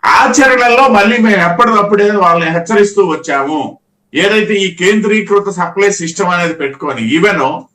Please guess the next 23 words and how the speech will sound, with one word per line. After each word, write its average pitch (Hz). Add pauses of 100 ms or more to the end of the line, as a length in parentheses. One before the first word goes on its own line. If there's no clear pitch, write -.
(180)
ఇప్పుడు 139
ఈ 160
నాడు 196
నేడులో 196
ఏంటనే 170
స-, 160
ఏదైతే, 175 (380)
ఆ, 135 (120)
ఈ 147
బి-, 151
ఆ, 143 (440)
ఉదాహరణకి 196
ఉన్న 165
బిల్డింగ్ 196
పునర్వ్యవస్థ-, 175
పునర్వ్యవస్థీకరణ, 175
పునర్నిర్మాణంలో 175
ఉన్నటువంటి 151
సందర్భంలో 117
అవి -
కూడా 285
సెంట్రలైజ్డ్, 208 (800)
ఆ, 156